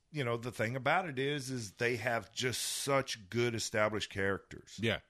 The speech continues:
Speaker 2: you feel comfortable. You're like, "This shit's gonna be awesome."
Speaker 1: Yeah.
Speaker 2: You can get hyped.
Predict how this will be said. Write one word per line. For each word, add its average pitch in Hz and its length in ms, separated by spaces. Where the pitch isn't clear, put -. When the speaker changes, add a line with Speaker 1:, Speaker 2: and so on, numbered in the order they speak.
Speaker 2:
you 104 160
feel 120 180
comfortable. - 520
You're 87 180
like, 82 260
"This 90 180
shit's - 300
gonna 87 140
be 82 120
awesome." 76 460
Speaker 1:
Yeah. 131 300
Speaker 2:
You 151 80
can 151 240
get 139 220
hyped. 131 540